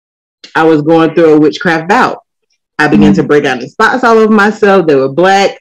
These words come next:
Speaker 1: They were itchy. I couldn't sleep.
Speaker 2: Jesus.
Speaker 1: It was, it was like, "Lord, what did I do to deserve this?" You didn't listen.
Speaker 2: Mm.
Speaker 1: You opened up a doorway, and, uh, yeah,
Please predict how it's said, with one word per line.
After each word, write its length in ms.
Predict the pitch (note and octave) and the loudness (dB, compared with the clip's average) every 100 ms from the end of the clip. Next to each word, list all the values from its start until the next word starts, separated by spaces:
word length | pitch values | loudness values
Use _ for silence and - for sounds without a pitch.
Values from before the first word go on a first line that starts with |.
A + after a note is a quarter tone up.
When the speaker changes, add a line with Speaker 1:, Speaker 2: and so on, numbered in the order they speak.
| - | -4
Speaker 1:
They 140 | C#3+ | -2
were 200 | A#2+ G2+ - | -2 -2 -2
itchy. 600 | A3 G#3 - G3+ F#3+ F3+ | -2 -2 -2 0 2 0
I 100 | G#3+ | -2
couldn't 380 | - E3+ B2 C#3 | -2 -2 -2 -8
sleep. 680 | - - B3 B3 B3 G#3+ - - - G#3 | -20 -4 0 2 2 0 -8 -14 -12 -10
Speaker 2:
Jesus. 560 | G3+ F#3+ F3+ F3 - - _ _ | -10 -8 -12 -12 -16 -20 _ _
Speaker 1:
It 260 | G3 G3+ F#3 | 0 2 2
was, 560 | F#3 F3 E3 D3+ - _ _ - - | 2 2 0 -4 -18 _ _ -20 -18
it 300 | - - - | -18 -12 -4
was 100 | G#3 | 0
like, 160 | G3+ D3+ | 0 0
"Lord, 260 | F3+ G#3+ F3+ | 0 0 2
what 100 | G#3+ | 0
did 100 | G#3 | 0
I 80 | |
do 280 | D#3 G#3+ A3 | 0 0 2
to 120 | F3+ | 0
deserve 380 | G3 A3 B3+ C4+ | 0 2 2 2
this?" 280 | D3+ C#3 - _ - - | 0 -4 -12 _ -20 -6
You 120 | A3+ | -2
didn't 260 | C4+ D4 C#4+ | 0 4 4
listen. 640 | D#4+ G#4+ C#4+ F3 - - _ _ _ _ _ G3+ | 2 0 0 0 -4 -18 _ _ _ _ _ -6
Speaker 2:
Mm. 260 | G#3 F3+ E3+ - - _ | -4 -4 -6 -14 -20 _
Speaker 1:
You 100 | F3+ | -2
opened 440 | - A#3+ - C4 G3+ | 0 0 2 2 4
up 280 | F#3 F3+ A#3 | 2 0 -2
a 60 | A#3 | 0
doorway, 720 | D#4+ F#4 A#3 C#3+ F#3 B3+ - _ _ _ _ _ _ _ _ _ | 2 4 2 2 0 -2 -8 _ _ _ _ _ _ _ _ _
and, 400 | F#3+ F3+ F3+ F3+ | 0 2 2 2
uh, 480 | F3 E3 D#3+ D#3+ D#3 - | 2 2 2 0 -2 -2
yeah, 520 | G#3+ D#4 B3+ D#3+ | 0 2 2 0